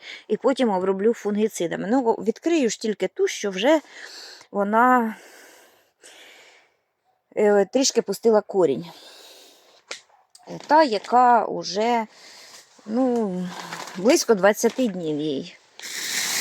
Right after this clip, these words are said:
Ось теж Крістіна. Це вже пішла,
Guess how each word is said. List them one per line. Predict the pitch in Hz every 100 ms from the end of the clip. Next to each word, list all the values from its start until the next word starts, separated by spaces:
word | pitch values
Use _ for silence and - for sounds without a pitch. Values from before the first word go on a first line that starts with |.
| - - - - - _ - - - - - - - - - - - - - - - - - - - - - - - - - - -
Ось | 214 -
теж | - 359 -
Крістіна. | 302 311 - - 285 294 277 269 262 - - _ _ - - - - - - -
Це | -
вже | 277 202 180
пішла, | 196 - 226 220 185